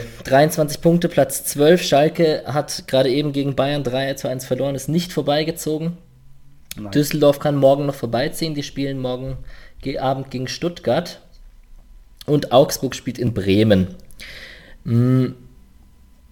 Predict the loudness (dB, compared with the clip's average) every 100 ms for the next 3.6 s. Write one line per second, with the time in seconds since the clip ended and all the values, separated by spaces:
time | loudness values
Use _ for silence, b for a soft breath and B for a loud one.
0 | 4 10 10 10 4 4 2 6 8 8
1 | 6 0 -4 -2 0 0 -2 2 6 6
2 | 4 -2 -2 0 -2 b b b b b
3 | -16 -4 -4 -2 -2